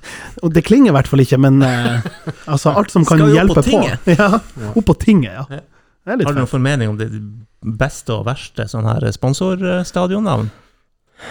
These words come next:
Speaker 2: Saint James'
Speaker 4: Skulle du
Speaker 2: Park at, eh, sportsdirect dot com.
Speaker 4: Ja.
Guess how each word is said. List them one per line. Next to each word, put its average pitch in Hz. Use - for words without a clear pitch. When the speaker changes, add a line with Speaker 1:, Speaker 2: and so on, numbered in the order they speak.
Speaker 2:
Saint 107
James' 107
Speaker 4:
Skulle 143
du -
Speaker 2:
Park 117
at, 101
eh, 95
sportsdirect -
dot -
com. 92
Speaker 4:
Ja. 143